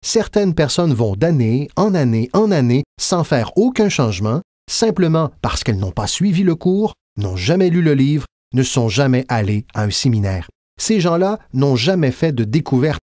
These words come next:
ils n'ont jamais cherché à apprendre comment puis-je améliorer ma vie. Si votre train de vie vous satisfait, je vous dis, c'est bien comme ça. Chacun peut vivre comme il l'a choisi. Mais je suis venu ici pour dire à tout le monde que si vous le voulez,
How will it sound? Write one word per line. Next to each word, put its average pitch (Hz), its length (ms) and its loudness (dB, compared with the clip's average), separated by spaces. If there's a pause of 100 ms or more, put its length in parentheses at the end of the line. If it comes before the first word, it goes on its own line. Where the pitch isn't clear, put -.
(120)
ils 135 140 2
n'ont 151 180 2
jamais 180 360 2
cherché 147 380 0
à 131 100 2
apprendre 135 400 0 (140)
comment 190 360 0 (100)
puis-je 160 500 0
améliorer 156 520 2
ma 190 140 0
vie. 208 220 -2 (480)
Si - 220 -2
votre 143 240 0
train 190 280 0
de 127 80 0
vie 117 200 -2
vous 101 120 -4
satisfait, 139 600 -4 (240)
je 110 160 -4
vous 123 120 2
dis, 240 280 0 (420)
c'est 110 140 -2
bien 123 160 2
comme 190 160 0
ça. 247 240 -4 (320)
Chacun 165 400 0
peut 151 160 0
vivre 123 360 0 (140)
comme 135 140 2
il 110 140 2
l'a 135 120 2
choisi. 160 440 -2 (340)
Mais 143 240 2
je 127 80 2
suis 120 400 -2
venu 127 380 2
ici 165 480 -2
pour 110 160 -2
dire 113 180 0
à 101 60 -4
tout - 100 -2
le 123 80 2
monde 117 240 0
que 110 80 -4
si - 240 -2
vous 127 140 2
le 151 100 2
voulez, 131 320 0